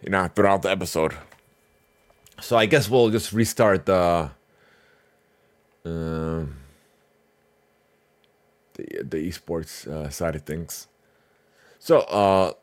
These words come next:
like I said, I was discussing earlier that Games three dot biz has re-, is reported that Riot Games has announced it'll delay the summer season of the League Champions Series for two weeks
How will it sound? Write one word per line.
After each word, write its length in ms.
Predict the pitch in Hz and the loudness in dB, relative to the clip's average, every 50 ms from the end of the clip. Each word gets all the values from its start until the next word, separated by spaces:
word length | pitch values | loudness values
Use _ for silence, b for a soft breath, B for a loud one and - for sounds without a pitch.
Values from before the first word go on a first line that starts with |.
| _ _ - | _ _ -2
like 200 | 104 107 107 - | -2 0 0 0
I 20 | 104 | 0
said, 160 | 95 110 98 | 2 2 4
I 40 | 98 | 2
was 120 | 95 78 | 2 0
discussing 480 | - 90 95 - - 95 85 - 82 104 | -4 -6 -6 -6 -6 -8 -8 -4 0 2
earlier 460 | 123 143 143 139 131 127 123 120 110 | 4 6 6 8 8 8 6 6 6
that 480 | 92 101 95 95 82 - - - 76 | 4 4 4 2 2 -2 -4 -10 -8
Games 240 | - 107 104 98 82 | -4 -2 -2 -2 -2
three 100 | 90 104 | -2 -2
dot 220 | 90 98 87 80 87 | 0 0 0 2 2
biz 160 | 107 101 87 | 2 2 2
has 280 | 98 92 92 82 80 | 0 -2 -4 -4 -6
re-, 140 | 90 92 - - | -8 -10 -8 -6
is 180 | - 101 82 87 | -6 -6 -4 -6
reported 440 | 92 - - 127 135 120 101 87 - | -8 -2 2 4 4 4 4 2 2
that 260 | 98 92 90 78 76 | 2 2 2 2 2
Riot 240 | 87 98 104 101 87 | 2 2 2 2 2
Games 200 | 101 107 101 90 | 0 0 0 -2
has 140 | 92 80 92 | -2 -2 0
announced 240 | 95 104 101 92 | 0 0 0 0
it'll 240 | 92 87 92 98 95 | 0 0 2 2 2
delay 240 | 82 92 98 107 104 | 2 2 2 4 4
the 100 | 92 92 | 2 2
summer 220 | - - 131 131 | 0 0 0 0
season 320 | 113 87 107 107 90 95 95 | 0 0 0 0 0 0 -2
of 80 | 92 | -2
the 80 | 80 - | -2 -2
League 160 | 95 104 92 | -2 -2 -2
Champions 460 | - - 127 139 156 143 147 120 101 | -2 0 2 4 4 4 4 2 2
Series 260 | - 101 87 85 80 80 | 2 2 2 2 0 -2
for 160 | - - 90 | -4 -4 -2
two 180 | - - 214 | 2 2 4
weeks 300 | 240 226 139 - - - | 4 4 2 0 -4 -8